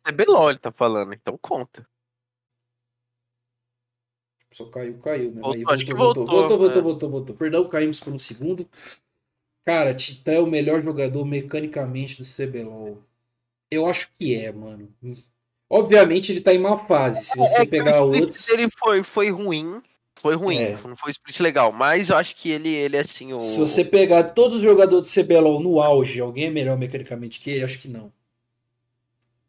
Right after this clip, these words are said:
Speaker 2: Talvez o Aegis. E olha lá, mas eu acho
Speaker 1: Não,
Speaker 2: que
Speaker 1: acho que não.
Speaker 2: ser mecânico de A D C é mais difícil.
Speaker 1: É que eu
Speaker 2: Então, a
Speaker 1: tava
Speaker 2: gente tem
Speaker 1: pen-,
Speaker 2: que
Speaker 1: eu
Speaker 2: analisar.
Speaker 1: pensei, eu pensei, assim, de todos os tempos, eu pensei numa galera mais exódia, pô.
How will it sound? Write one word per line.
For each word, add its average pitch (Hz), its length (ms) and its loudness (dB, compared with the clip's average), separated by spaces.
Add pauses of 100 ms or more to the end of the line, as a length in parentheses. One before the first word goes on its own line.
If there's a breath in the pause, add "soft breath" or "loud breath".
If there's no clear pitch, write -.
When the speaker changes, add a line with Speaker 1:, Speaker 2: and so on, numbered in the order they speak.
(400)
Speaker 2:
Talvez 233 880 0
o 240 80 4
Aegis. 156 880 4 (220)
E 135 80 -6
olha 151 180 -2
lá, 123 200 -6
mas 127 240 -4
eu 135 100 4
acho 160 120 2
Speaker 1:
Não, 156 80 4
Speaker 2:
que 151 40 4 (120)
Speaker 1:
acho 135 100 -6
que - 40 -18
não. 127 240 0
Speaker 2:
ser - 300 8
mecânico 180 580 4
de 156 100 2
A 156 40 2
D 147 120 -2
C 147 160 -2
é - 20 -2
mais 143 160 -4
difícil. - 480 -12 (100)
Speaker 1:
É 143 100 -2
que 226 80 -2
eu 233 40 0
Speaker 2:
Então, 233 120 2
a 226 40 4
Speaker 1:
tava - 20 -6
Speaker 2:
gente - 80 -14
tem - 0 -
Speaker 1:
pen-, 208 80 -8
Speaker 2:
que 151 80 0
Speaker 1:
eu 190 60 4
Speaker 2:
analisar. 185 240 -4 (160)
Speaker 1:
pensei, 165 140 -6
eu 160 60 -4
pensei, 151 460 -6
assim, 147 180 -6
de 131 120 -16
todos 170 240 -6
os 147 100 -14
tempos, 156 360 -4
eu 143 60 -10
pensei - 380 -10
numa 139 140 -2
galera 143 280 2
mais 143 220 -2
exódia, 151 480 0
pô. - 80 -12